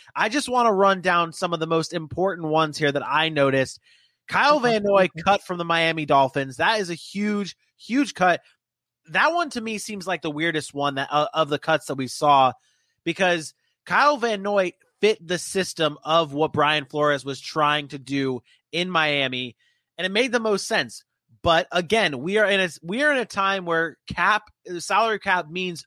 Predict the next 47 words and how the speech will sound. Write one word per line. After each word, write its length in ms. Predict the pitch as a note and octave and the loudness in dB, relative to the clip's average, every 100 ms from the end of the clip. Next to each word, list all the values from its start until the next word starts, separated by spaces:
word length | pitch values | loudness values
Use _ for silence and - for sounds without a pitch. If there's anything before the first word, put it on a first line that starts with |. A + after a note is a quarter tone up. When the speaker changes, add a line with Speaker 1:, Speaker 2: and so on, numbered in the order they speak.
| - | -14
Speaker 1:
so 400 | - - G3 B3 | -12 -2 2 2
much 380 | G3+ F#3+ - - _ _ _ | 4 2 0 -12 _ _ _
for 60 | |
this 160 | F3+ F3+ | 0 0
N 160 | F3+ F3 | 0 0
F 140 | D#3+ | 2
L 100 | E3 | 2
offseason, 640 | D3+ E3 D3+ D#3 C#3+ C#3+ | 4 2 0 -6 -6 -2
where 100 | C#3+ | -2
teams 340 | C#3+ G3+ G#3 E3+ | -2 -6 -6 -4
are 80 | |
really 300 | D3+ F#3 G3 | 0 2 4
just 220 | F3+ D#3+ - | 2 -4 -6
trying 340 | F#3+ F3+ F3 | 0 0 0
to 240 | F3+ E3 - - - - | -4 -4 -6 -16 -20 -4
cut 220 | - A3+ | 0 0
as 160 | F3 D3 | 0 -2
much 240 | F3+ A3+ | -2 -2
as, 240 | A3 F3 - D#3+ | -6 -10 -10 -6
as 160 | F3 E3+ | -4 0
much 220 | B3 F3 | -2 0
dead 200 | F3+ G3+ | 2 2
weight 280 | F3 F#3 - _ _ - | 2 -2 -4 _ _ -2
as 160 | D#3 | -2
they 100 | D#3 | -2
can. 440 | D#3 F#3 E3+ D#3 C#3+ _ _ - | -4 -2 0 0 -4 _ _ -14
And 100 | C#3+ | 0
Kyle 280 | F#3+ A#3 | 4 4
Van 180 | G3+ F#3 | 4 2
Noy 220 | F3+ F3+ | 4 4
was 180 | E3+ D3 | 4 0
one 180 | D3+ E3+ | 0 2
of 140 | D#3+ | 0
the 120 | D3 D3+ | -2 0
most 480 | D#3+ D#3+ - - - _ _ | 2 2 -2 -12 -20 _ _
surprising 720 | - G3 - G#3 A3 A3+ G3 | -8 -8 -2 2 4 2 -2
ones 280 | F3+ F3+ E3+ | 0 0 0
that 100 | E3 | -2
we 80 | D3+ | -2
saw. 420 | - E3 D#3+ D#3 - _ _ _ _ _ _ _ _ | 0 4 6 6 2 _ _ _ _ _ _ _ _
Then 160 | D#3+ G3+ | -2 0
we 100 | A3 | -2
saw 260 | - G3 | 0 2
another 340 | E3 F3+ G#3 G#3 | 2 0 0 -2
Kyle 420 | - F#3 G3 G3 | -4 -2 0 0
get 220 | F3+ F3 | -2 -6
cut, 260 | - F#3 | -2 -2